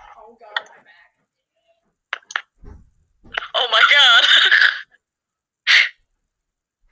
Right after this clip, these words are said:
Speaker 1: Oh God.
Speaker 2: Are you okay?
Speaker 1: Uh, I'm not dead, so that's something.
Speaker 2: I literally thought you were. You didn't answer me.
Speaker 1: Uh,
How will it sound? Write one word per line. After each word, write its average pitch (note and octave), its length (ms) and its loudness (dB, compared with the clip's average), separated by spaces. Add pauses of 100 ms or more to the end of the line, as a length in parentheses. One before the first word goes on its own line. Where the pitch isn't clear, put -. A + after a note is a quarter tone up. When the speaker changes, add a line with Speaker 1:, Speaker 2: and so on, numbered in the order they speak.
(880)
Speaker 1:
Oh B3+ 180 -10
God. - 200 -16 (2250)
Speaker 2:
Are C4+ 100 -2
you C#4 160 -4 (140)
okay? D#4 460 0 (320)
Speaker 1:
Uh, F#3 240 -12
I'm F3+ 80 -16
not A3+ 200 -14
dead, C#3 400 -16
so C#3+ 100 -20
that's B2 260 -20
something. C3+ 300 -18 (2250)
Speaker 2:
I G#3+ 140 2 (140)
literally C#4 280 -2
thought C4 200 -2
you A#3 80 -6
were. A#3+ 100 -8
You A3 180 -8
didn't A3 200 -2 (160)
answer - 200 -2
me. - 200 -6 (1120)
Speaker 1:
Uh, - 120 -14